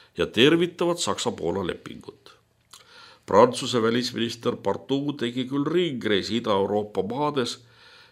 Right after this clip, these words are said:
ent Poola seisukoht oli kindel. Nüüdsest Poola ei vaja enam Prantsusmaad. Poolakate arvates läheb Saksa ekspansioon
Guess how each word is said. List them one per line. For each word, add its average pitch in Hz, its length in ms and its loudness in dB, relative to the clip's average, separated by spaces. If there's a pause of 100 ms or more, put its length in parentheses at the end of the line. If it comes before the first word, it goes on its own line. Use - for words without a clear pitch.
(120)
ent 101 200 -4
Poola 147 320 6
seisukoht 107 480 0
oli 92 100 -2
kindel. - 440 -6 (1200)
Nüüdsest 147 640 2
Poola 143 440 6
ei 147 100 2
vaja 147 320 4
enam 76 180 0
Prantsusmaad. - 840 -10 (720)
Poolakate 117 600 6
arvates 131 640 2
läheb 107 260 -2
Saksa 127 480 0
ekspansioon 101 680 -2